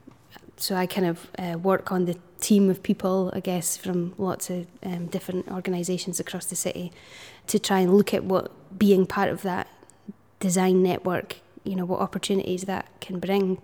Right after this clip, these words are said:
um, to the city. Um, and that maybe goes back actually to the, to the question that you had about, you know, creating your, the, creating more opportunities for young designers and artists in the city. And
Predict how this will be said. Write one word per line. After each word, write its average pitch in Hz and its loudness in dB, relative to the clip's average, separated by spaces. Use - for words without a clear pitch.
um, 180 0
to - -4
the 185 0
city. - -2
Um, 190 0
and 214 6
that 247 6
maybe 226 4
goes 196 2
back 208 -4
actually 185 -4
to 185 -8
the, 180 -6
to - -8
the 180 -4
question 185 -2
that - -2
you - -4
had 185 -4
about, 185 -6
you 202 -2
know, 170 -4
creating 185 2
your, 175 -6
the, 202 -8
creating 190 2
more 190 4
opportunities 185 -2
for - -12
young 180 -4
designers 175 -2
and 170 -4
artists 175 -6
in 180 -6
the 170 -8
city. 180 -8
And 180 -8